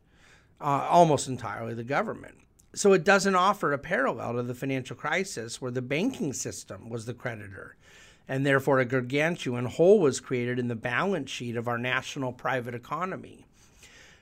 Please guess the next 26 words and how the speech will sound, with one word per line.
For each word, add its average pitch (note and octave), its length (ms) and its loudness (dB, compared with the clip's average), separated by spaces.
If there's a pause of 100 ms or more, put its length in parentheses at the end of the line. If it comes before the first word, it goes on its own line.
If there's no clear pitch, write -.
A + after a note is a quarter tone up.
(120)
That D#3+ 220 4
empirical F#3+ 560 0
comment E3 460 2
should C3 180 -8
not E3+ 200 2
be B2+ 120 -4
interpreted A#2+ 580 -4
as A#2+ 140 -4
all, C3 200 0
as C#3 200 -4
saying C3+ 180 -2
all B2+ 140 2
is B2 100 -4
rosy. C#3 640 -2 (560)
For - 160 -4
those A#3 480 2
who D#4+ 100 4
believe E3+ 540 0
in D3+ 80 -2
the C3+ 120 0
insanity D3+ 840 -2
of A#2+ 180 -4
permanently D#3+ 680 -2
increasing C3+ 680 -4
housing C#3+ 520 -4
prices, F3 680 -4